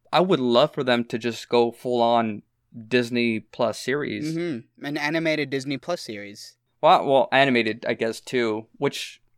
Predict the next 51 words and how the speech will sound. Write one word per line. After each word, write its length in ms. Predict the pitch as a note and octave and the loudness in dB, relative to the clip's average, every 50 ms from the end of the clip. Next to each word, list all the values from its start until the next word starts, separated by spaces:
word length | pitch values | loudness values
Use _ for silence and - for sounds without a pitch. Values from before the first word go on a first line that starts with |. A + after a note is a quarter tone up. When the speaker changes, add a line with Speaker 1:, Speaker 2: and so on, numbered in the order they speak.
| _ _ | _ _
Speaker 2:
'Cause 220 | - E3 D3+ C#3+ | -10 -10 -10 -8
Speaker 1:
with 140 | - C3+ C#3 | -6 -4 -2
the 80 | C3 C3+ | 0 2
whole 140 | B2+ C3+ B2+ | 2 2 2
Spider-Verse, 500 | - - A#2 A2+ A2+ A2 A2 A2 G#2+ - | 2 2 2 2 2 0 -2 -2 0 0
I 80 | A#2 | 0
guess, 180 | G#2+ - G#2+ G#2 | 0 0 0 -2
Speaker 2:
with 160 | - - - | -2 -2 -2
Speaker 1:
yeah. 120 | G#2+ G2+ - | 0 2 2
Speaker 2:
Spider-Man, 460 | D#3+ E3 F3 F#3 G3 G3 G3 G3+ F#3+ | 2 2 0 0 -2 -2 -4 -4 -4
I 80 | D3 D3 | -6 -6
would 160 | D3 D3+ C#3+ | -6 -6 -4
rather 320 | C3 C3 B2+ C#3 D3+ D#3+ | -4 -2 -2 0 0 -2
it 100 | D3+ C#3 | -2 -2
be 160 | C3 C#3+ C#3 | -4 -6 -6
animated 500 | B2 A#2+ A#2+ C3 C#3 C#3+ C#3+ D3+ D#3+ D3+ | -4 -4 -4 -4 -4 -4 -4 -4 -4 -6
for 140 | D3 - D3 | -8 -6 -6
a 80 | B2+ A#2+ | -6 -6
T 200 | - - C3+ C3 | -6 -8 -12 -12
V 120 | C#3 D#3 | -10 -12
show, 380 | D3+ - F3 F3 F3 F#3 F#3+ - _ _ _ | -6 -4 -2 -2 -2 -4 -6 -10 _ _ _
'cause, 540 | - - D#3 C3 A#2+ A2 A2+ A2+ - - - _ _ _ _ _ _ _ _ | -12 -8 -6 -6 -6 -6 -10 -12 -16 -20 -20 _ _ _ _ _ _ _ _
well, 140 | - C#3+ C#3+ | -8 -6 -4
like, 200 | C#3 C#3 C3 - - | -4 -4 -6 -4 -2
while 180 | F#3 G#3 A#3 | -2 0 0
it's 160 | A3 E3+ C3+ - | 0 -2 -4 -8
cool 320 | - - C#3 C3+ C#3+ D#3 | -10 -8 -6 -4 -4 -4
seeing 440 | - - D3 C3+ B2+ B2 A#2+ A#2+ A#2+ | -6 -6 -6 -6 -4 -4 -6 -6 -6
the 60 | B2 | -6
movies 360 | A#2+ A2+ A2+ A#2+ A#2+ B2+ B2 C3+ | -6 -6 -6 -8 -8 -8 -8 -8
and 100 | C#3 C#3+ | -8 -8
everything, 460 | C3+ C#3 D3 D3 - E3 D#3 D#3+ - | -8 -8 -8 -8 -6 -6 -6 -6 -8
I 140 | - C3 C#3 | -8 -8 -8
think 320 | - E3+ E3+ F3+ F3 - - _ - | -6 -6 -8 -8 -8 -12 -18 _ -8
I 80 | C3+ | -6
like 280 | C3+ C3 B2+ C3 - - | -4 -4 -4 -6 -6 -6
that 240 | - A#2+ B2 C3 - _ _ | -6 -6 -6 -6 -8 _ _
being 360 | - C3 B2+ A#2+ A#2 A#2 A#2 - _ _ _ _ | -12 -10 -8 -8 -8 -10 -10 -14 _ _ _ _
kept 200 | - C#3 B2 - - | -10 -10 -8 -8 -12
to 40 | D3 | -14
the 60 | A#2 | -12
movies, 520 | A2+ A2 A2 A2+ B2 C3 B2+ C3 - - - _ _ _ _ _ _ _ _ _ _ _ | -12 -10 -10 -10 -10 -12 -12 -12 -14 -18 -20 _ _ _ _ _ _ _ _ _ _ _
whereas 480 | - C#3 B2+ B2 A#2+ A#2 A#2 B2 B2+ C3 | -6 -4 -2 0 -2 -2 -4 -8 -12 -14
with 500 | C#3+ C3 C3 B2 - C#3+ C#3+ D3 C#3+ - | -16 -16 -16 -16 -14 -12 -12 -10 -10 -8
an 80 | C3 | -6
animated 400 | C3 B2+ B2 B2 B2 A#2+ A2+ A2+ | -6 -6 -4 -4 -4 -6 -6 -8
show, 320 | A2 - B2+ A#2 G#2+ G#2+ G#2+ | -8 -8 -8 -8 -8 -8 -6
not 200 | A#2 B2+ D3 D3 | -4 -4 -2 -2
only 240 | D#3 D3 C#3+ C#3 B2+ | -2 -2 -2 -4 -6
can 160 | - D3 B2+ | -8 -8 -8
you 240 | A#2+ A#2 A2+ A2 | -6 -6 -8 -10